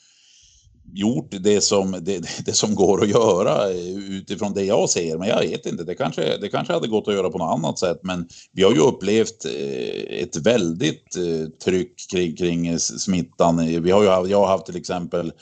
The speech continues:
lokala, regionala kontakter här med,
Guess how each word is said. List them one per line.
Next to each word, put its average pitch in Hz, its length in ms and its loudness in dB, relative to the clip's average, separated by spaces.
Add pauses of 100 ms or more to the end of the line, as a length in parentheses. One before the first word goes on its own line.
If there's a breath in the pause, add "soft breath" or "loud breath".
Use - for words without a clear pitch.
(240 loud breath)
lokala, 95 520 4
regionala 90 580 0
kontakter 90 500 -4
här 113 320 -2
med, 92 260 -6